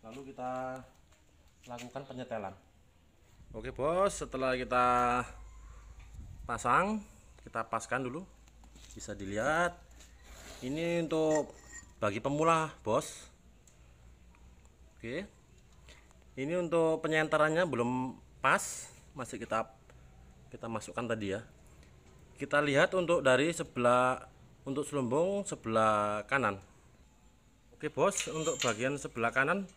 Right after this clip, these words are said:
kelihatan itu begol-begol. Apa itu begol-begol, Bos? <laughs> Baling ya. Ini udah sebelah kanan selumbungnya baling. Jadi kita lepas, Bos.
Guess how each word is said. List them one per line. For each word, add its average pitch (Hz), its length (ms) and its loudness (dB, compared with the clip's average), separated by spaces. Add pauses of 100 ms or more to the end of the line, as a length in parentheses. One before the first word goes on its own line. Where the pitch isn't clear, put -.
(380)
kelihatan 135 400 4 (880)
itu 160 160 -2 (320)
begol-begol. 117 720 2 (1200)
Apa 135 240 -2
itu 143 80 2
begol-begol, 110 480 0
Bos? 107 400 0 (440)
<laughs> 226 520 2
Baling 143 320 8
ya. 147 160 8 (160)
Ini 165 160 -2
udah 139 320 6 (560)
sebelah 120 320 4
kanan 170 560 4
selumbungnya 143 480 2
baling. 127 400 6 (560)
Jadi 185 720 6
kita 185 560 6 (400)
lepas, - 240 4
Bos. 131 320 6